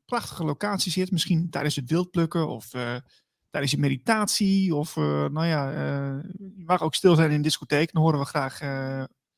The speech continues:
ja, eh, Wham of, eh, Michael Jackson op de achtergrond. Maar dat je, als jij stil bent, vinden we dat ook goed. En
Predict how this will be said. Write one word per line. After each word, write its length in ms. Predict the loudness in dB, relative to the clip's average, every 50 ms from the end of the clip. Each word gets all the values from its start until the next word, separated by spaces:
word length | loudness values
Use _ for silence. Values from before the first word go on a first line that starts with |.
| _ _ _ _ _ _ _ _
ja, 280 | -12 -8 -8 -8 -8 -8
eh, 200 | -8 -8 -6 -4
Wham 460 | -2 0 0 2 2 2 0 -2 -4 -6
of, 260 | -10 -10 -10 -8 -6
eh, 120 | -6 -6 -4
Michael 280 | -4 -2 -2 -2 -2 -2
Jackson 240 | -2 -2 -2 -2 -2
op 60 | -2
de 60 | -2
achtergrond. 380 | -2 -4 -6 -4 -4 -4 -4 -2
Maar 80 | -2 -2
dat 140 | -2 -2 -2
je, 100 | -2 -2
als 100 | 2 2
jij 140 | 4 4 4
stil 320 | 2 2 0 0 2 4
bent, 280 | 6 6 4 4 0 0
vinden 220 | 2 2 4 4
we 60 | 4
dat 120 | 4 2 0
ook 120 | -2 -2
goed. 280 | -2 -4 -4 -6 -10 _ -20 -20 -20 -20 -20 -20 -18
En 100 | -18